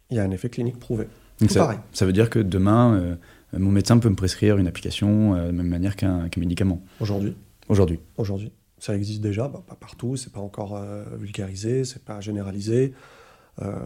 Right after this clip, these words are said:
Speaker 1: ça reste encore un peu un flou artistique, euh, sur certains aspects, mais, euh, mais c'est déjà le cas.
Speaker 2: Et, et, hum, et quand est-ce que c'est, euh, donc tu vois, si on, si on reprend un peu, euh, l'évolution et, euh, le, le parcours que tu as eu, quand est-ce que toi tu as commencé à voir, euh,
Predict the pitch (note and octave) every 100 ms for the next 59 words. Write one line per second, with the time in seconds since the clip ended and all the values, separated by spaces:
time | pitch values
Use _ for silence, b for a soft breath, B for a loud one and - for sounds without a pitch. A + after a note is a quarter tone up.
0 | - - - - F#2 G#2+ F#2+ G#2 G2+ A2+
1 | G#2 G2+ G2 - A2+ F#2+ - - - A2+
2 | - G#2 G2+ G#2 A2 - - F3+ E3+ C#3
3 | - A2 G#2 - G2+ G#2+ G2 E3 G3 -
4 | _ _ _ - G#2 G2 F#2+ F#2+ G2+ G#2
5 | G2 G#2+ G2+ G#2 G#2+ F3+ - B B B
6 | B D2+ - - G#2 F#2+ F#2+ F#2+ F#2+ F#2+
7 | - G#2+ C3 C#3+ - A2 G#2 G2 G2 G2
8 | F#2 F#2+ B B - G2+ G#2+ A2 F#2+ F2+
9 | F2+ F2 - G2+ F#2+ G2+ F2+ E2+ E2 b
10 | b b - G2 F#2+ G2 - A#2+ G#2 F2+
11 | E2+ E2+ E2+ E2 E2 D#2+ D#2+ E2 E2+ D#2
12 | F2 E2+ G#2 G#2 G2 F#2 F#2+ G#2 C#3 -
13 | - - G#2+ B2 A#2+ - A#2+ F#2 F2+ G2+
14 | - F#2+ F#2 A2 G#2+ F2+ E2